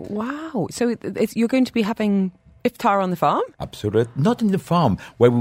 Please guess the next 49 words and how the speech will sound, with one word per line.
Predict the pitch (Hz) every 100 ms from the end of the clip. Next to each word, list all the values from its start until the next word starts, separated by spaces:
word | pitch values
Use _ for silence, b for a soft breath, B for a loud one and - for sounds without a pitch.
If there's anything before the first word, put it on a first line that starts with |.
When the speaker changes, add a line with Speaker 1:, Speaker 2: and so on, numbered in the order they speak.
| 117
Speaker 2:
will | 110
make | 117
some | 117 92
show | - 113 123 135 - -
on | 127
the | 127
Speaker 1:
Oh, | -
Speaker 2:
farm | 117 113 101
Speaker 1:
wow. | - -
Speaker 2:
to | 120
tease, | - - 147 120 101
to | -
show | 107 - 135
our | 107 107
guests | 113 110 - B
au-, | - 131
the | - 104
authentic | 127 127 117 117 110
flavor, | - 110 110 107
where | 101 113
we | 104
bring | 90 92
the | 85
vegetable | 78 - - 85
from. | - 87 92 71 -
Speaker 1:
So | 214 277 269 - -
we've | 233 233 262
seen | - 311
a | 285
real | 240 208
movement, | 190 185 175 143 67 - -
um, | 151 143
and | 156
a |
lot | 156 170
of | 160
it |
is | 156 -
to | 156
do | 156
with | 147
the, | - 143
the | -
U | 151 151 143
A | 139
government's | 143 139 123 123
vision | 139 131 131 -
around | 143 135
sustainability | 139 143 143 135 135 131 131 - -